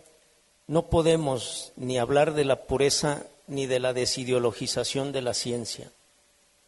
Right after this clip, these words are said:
Quienes hacemos academia, y más en una región como esta, tenemos que comprometernos con lo que decimos, con lo que hacemos y con todos los actores sociales que involucra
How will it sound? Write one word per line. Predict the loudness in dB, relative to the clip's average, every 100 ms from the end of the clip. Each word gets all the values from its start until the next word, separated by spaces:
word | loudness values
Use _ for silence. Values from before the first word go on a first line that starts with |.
| _ -12
Quienes | -10 -6 -4
hacemos | -2 0 2 2 0
academia, | 2 4 6 6 4 0 -2
y | -2 2
más | 2 2
en | 2 2
una | 2
región | 2 0 -2 2 4 4 -4 -14 _ _ _
como | -2 2 4
esta, | 4 2 2 -2 -2 -20 _ _ _ _ _ _ _ _ _ _ _
tenemos | 0 2 2 0 0
que | 0
comprometernos | 0 2 2 2 0 0 0 0 -8 -12 -16 _ _
con | -4 0
lo | -2
que | -2 -2
decimos, | 0 0 0 0 -2 -2 -10 _ _ _ _
con | -2 0
lo | -2
que | 0
hacemos | 0 2 2 2 0 -2 -10 _ _
y | -12
con | -2 -2
todos | 2 4 4 2
los | 0 0
actores | -4 2 2 2
sociales | -2 -4 0 2 4 2 0 -4 -4
que |
involucra | -4 0 -2 -2 -6 -6 -6 -8